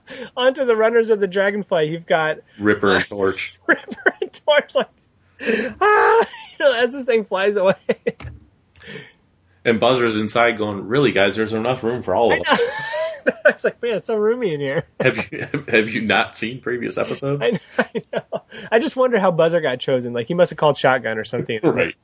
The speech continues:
Speaker 1: And they had to honor it. <laughs>
Speaker 2: What, that, I would have laughed my ass off if, like, in the actual episode, you saw them running towards the Dragonfly and Buzzer was like, "Shotgun."
Speaker 1: I know. <laughs>
Speaker 2: That would have been hilarious.
Speaker 1: <laughs> Or they get right to the edge and you see him do a real quick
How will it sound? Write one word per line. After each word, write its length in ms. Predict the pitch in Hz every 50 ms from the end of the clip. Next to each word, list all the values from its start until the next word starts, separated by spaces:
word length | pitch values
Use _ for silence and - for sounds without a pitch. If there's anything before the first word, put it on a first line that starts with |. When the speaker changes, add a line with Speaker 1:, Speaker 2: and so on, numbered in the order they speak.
| _ - 160 139 -
Speaker 1:
And 100 | 156 151
they 120 | 151 147 143
had 160 | 147 143 139
to 40 | 135
honor 280 | 123 135 139 139 131 131
it. 200 | 143 165 - - - -
<laughs> 100 | - -
Speaker 2:
What, 260 | 127 139 151 - - -
that, 300 | 139 135 139 127 - - - - - -
I 160 | 107 113 120
would 160 | 120 117 104
have 80 | 95 92
laughed 320 | 95 95 98 107 107 -
my 140 | 110 101 92
ass 320 | 90 95 95 95 92 -
off 240 | 95 87 82 82 -
if, 320 | - - 90 90 - - _ -
like, 340 | - 98 87 87 87 - - -
in 140 | 104 95 92
the 100 | 90 90
actual 240 | 90 90 - 92 85
episode, 480 | 95 - 95 90 - 90 85 80 80
you 80 | 87 87
saw 180 | - - 90
them 180 | 90 87 85 87
running 260 | 87 87 87 87 87
towards 340 | 85 - 92 90 85 85 -
the 180 | 92 87 80 76
Dragonfly 760 | 76 87 82 82 82 80 80 78 - 80 80 80 78 76 - 78
and 180 | 82 80 78
Buzzer 300 | 71 82 80 78 80 82
was 160 | 78 78 73
like, 160 | 78 76 73 -
"Shotgun." 540 | - 120 - - - 120 120 123 123 117 - _ - - - - -
Speaker 1:
I 80 | 208
know. 60 | 226 -
<laughs> 100 | - - 740 784 807 855 855 - - - -
Speaker 2:
That 220 | 107 104 104 -
would 140 | - 214 208
have 80 | 196 -
been 160 | 87 85 - -
hilarious. 560 | - 92 - - 85 76 - 370 - - - 302
Speaker 1:
<laughs> 720 | 294 285 _ - - - _ _ - 240 262 262 240 -
Or 80 | - 214
they 80 | 220 226
get 160 | 208 220 202
right 160 | 190 196 190
to 100 | - -
the 140 | - 165 170
edge 160 | 165 160 160
and 100 | 160 156
you 60 | 156
see 300 | 151 175 - - - 202
him 100 | 180 170
do 100 | 165 165 156
a 60 | 143
real 160 | 147 147 151
quick 220 | - - 143 127